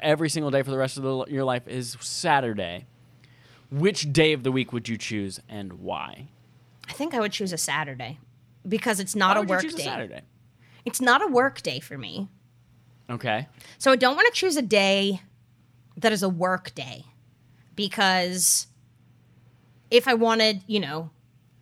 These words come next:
Speaker 2: seven days off, I'm losing seven work days.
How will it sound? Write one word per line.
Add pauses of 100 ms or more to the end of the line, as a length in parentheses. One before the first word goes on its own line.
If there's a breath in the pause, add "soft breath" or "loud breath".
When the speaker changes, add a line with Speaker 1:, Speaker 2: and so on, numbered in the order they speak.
(880)
Speaker 2:
seven
days
off, (680)
I'm
losing
seven
work
days.